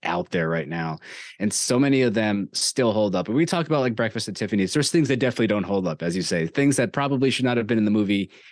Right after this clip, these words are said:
ever, certainly in nineteen sixty-two, especially now. But there's things that you can look at and say, like, "Wow, that's great filmmaking." And there's certainly things that you could see in foreign films,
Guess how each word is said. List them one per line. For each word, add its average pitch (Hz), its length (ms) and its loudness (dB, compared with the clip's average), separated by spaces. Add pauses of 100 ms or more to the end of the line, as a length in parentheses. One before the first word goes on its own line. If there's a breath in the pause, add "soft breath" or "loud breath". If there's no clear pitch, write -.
(340 loud breath)
ever, 110 320 0
certainly 117 380 0
in 110 60 4
nineteen 110 280 0
sixty-two, 117 760 0
especially 104 800 -2
now. 85 360 -2
But 110 260 -2 (340 loud breath)
there's 117 220 0
things 151 240 0
that 131 120 2
you 113 100 0
can 107 180 0
look 117 220 0
at 95 360 -2
and 104 160 -2
say, 101 220 0
like, 95 240 0
"Wow, 98 220 2
that's 90 240 -4
great 92 300 -2
filmmaking." 80 580 0
And 95 100 0
there's 104 160 2
certainly 123 480 0
things 107 400 -2
that 95 180 0
you 98 100 -4
could 92 140 -4
see 98 360 2
in 90 320 -2
foreign 95 320 -2
films, 92 500 0